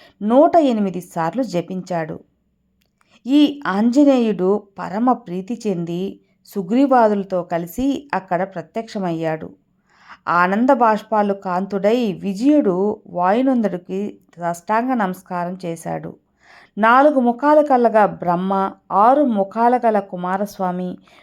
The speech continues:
వెయ్యి ముఖాలు గల ఆదిశేషుడు, ఆశ్చర్యపడేటట్లు ఒకే ఒక ముఖం గల విజయుడు హనుమను అన్ని విధాలా కీర్తించాడు. అనేక స్తోత్రాలు చేసి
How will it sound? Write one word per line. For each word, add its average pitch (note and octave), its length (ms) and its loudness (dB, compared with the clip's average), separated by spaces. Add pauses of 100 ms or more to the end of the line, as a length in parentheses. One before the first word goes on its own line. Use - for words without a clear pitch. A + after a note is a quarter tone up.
(160)
వెయ్యి G#3 340 0
ముఖాలు A3 460 0
గల G#3 320 0
ఆదిశేషుడు, F3 960 -4 (340)
ఆశ్చర్యపడేటట్లు G3 1200 0
ఒకే A3 560 0
ఒక C#4 220 -2
ముఖం F#3+ 440 -6
గల F3+ 160 -2
విజయుడు F3 800 -2 (400)
హనుమను A3 640 2
అన్ని B3+ 420 2
విధాలా F3+ 500 0
కీర్తించాడు. F3+ 920 -8 (440)
అనేక F#3+ 440 0
స్తోత్రాలు F#3+ 640 -2 (100)
చేసి F#3+ 420 -6